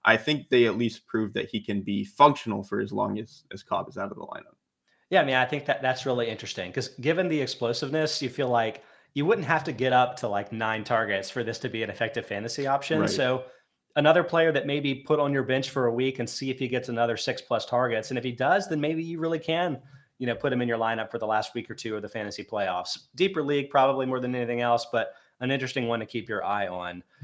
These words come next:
Speaker 2: And then finally, Derek, uh, a player that I screwed up, but luckily you probably know more about him than anybody else in football. Justin Fields, quarterback for the Bears.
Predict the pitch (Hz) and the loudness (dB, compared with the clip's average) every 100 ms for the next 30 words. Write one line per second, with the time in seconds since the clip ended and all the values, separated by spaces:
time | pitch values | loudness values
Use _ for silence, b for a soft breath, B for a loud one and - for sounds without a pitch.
0 | B B B 139 143 143 156 165 143 151 | B B B -2 2 8 8 8 6 8
1 | 147 147 147 123 120 123 143 143 143 131 | 8 8 4 4 4 2 4 4 4 4
2 | 123 123 120 - _ _ - - 170 135 | 4 2 0 -8 _ _ -6 0 4 6
3 | 120 - 127 147 151 151 135 135 151 156 | 6 4 2 4 4 2 0 0 4 8
4 | 143 135 127 127 123 120 120 117 120 113 | 8 6 2 2 4 4 4 4 2 -2
5 | 117 113 113 107 107 110 117 104 110 107 | -2 0 0 2 0 -2 -4 -6 -4 -2
6 | 104 104 156 143 135 120 123 117 - 120 | 0 0 2 2 2 -2 0 0 -2 -2
7 | 110 110 107 113 104 104 107 104 104 - | 0 -2 -2 -4 -4 -2 0 0 0 -2
8 | - | -4